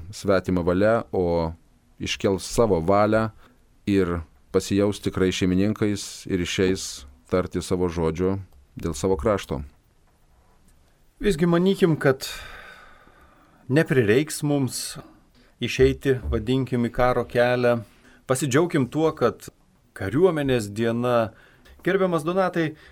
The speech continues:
Speaker 2: gal jūs žinot, kas bus Vilniuje, e, šeštadienį, taip?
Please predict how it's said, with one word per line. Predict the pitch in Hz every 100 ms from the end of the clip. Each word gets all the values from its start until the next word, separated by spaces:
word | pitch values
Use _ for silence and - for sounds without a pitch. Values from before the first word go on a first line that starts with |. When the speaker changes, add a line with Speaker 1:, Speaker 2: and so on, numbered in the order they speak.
| -
Speaker 2:
gal | 135 147 147 175
jūs | 269 208
žinot, | 202 123 -
kas | - 123 -
bus | 117 123 139 101 -
Vilniuje, | 117 143 147 120 113 107 104
e, | 101 95 - - _ 107 - 50 95 92 -
šeštadienį, | - 156 254 143 92 80
taip? | 151 180